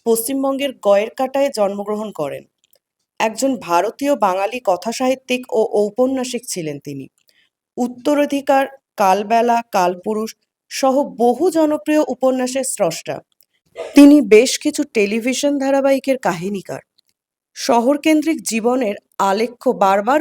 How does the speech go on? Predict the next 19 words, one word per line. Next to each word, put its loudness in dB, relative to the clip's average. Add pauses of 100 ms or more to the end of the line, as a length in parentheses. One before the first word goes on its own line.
উঠে -2 (100)
এসছে -2
তার 0
লেখায়, -8 (680)
যে 0
কারণে 2
তাকে 0 (120)
আপাদমস্তক 2 (420)
আরবান 2
লেখক 0
বলে 4 (200)
অনেক 2
সময় -2
বর্ণনা 0
করা -4
হয়। -14 (520)
আজকের 4 (260)
অন্যান্য 0
গুরুত্বপূর্ণ 0